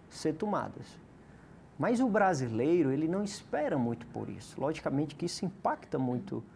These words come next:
pra, pra, pra toda a população.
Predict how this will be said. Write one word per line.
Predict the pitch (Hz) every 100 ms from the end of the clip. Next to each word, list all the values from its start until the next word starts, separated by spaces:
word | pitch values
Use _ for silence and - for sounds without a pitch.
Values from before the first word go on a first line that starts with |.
| - - - - - - - -
pra, | - - - -
pra, | - 127 120 104 -
pra | - 117
toda | 113 - 147
a | 143
população. | 135 - 139 143 - 110 101